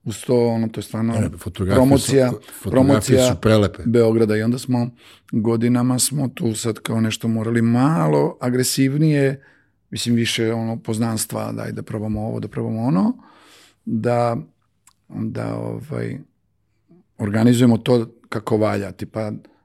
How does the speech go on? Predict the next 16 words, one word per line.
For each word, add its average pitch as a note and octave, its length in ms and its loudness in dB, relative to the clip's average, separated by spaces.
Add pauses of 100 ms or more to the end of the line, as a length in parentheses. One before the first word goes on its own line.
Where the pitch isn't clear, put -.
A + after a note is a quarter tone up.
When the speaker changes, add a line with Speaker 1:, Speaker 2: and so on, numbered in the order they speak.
(240)
Speaker 1:
moraš G#2 260 -6
tražiš G#2+ 300 -6
dozvolu A2+ 420 -4
da A#2 100 0
se A#2+ 140 -4
negde A#2+ 220 4
okupiš. - 560 -2 (1080)
Speaker 2:
Da, G#2+ 160 -4
javni F#2 260 -2
skup. F2 260 -8 (720)
Speaker 1:
Mislim, - 240 -8
javni F#2 200 -6
skup. - 340 -16
Onda F2+ 200 -8
smo, G#2 240 -2 (340)
ono, G#2+ 320 -6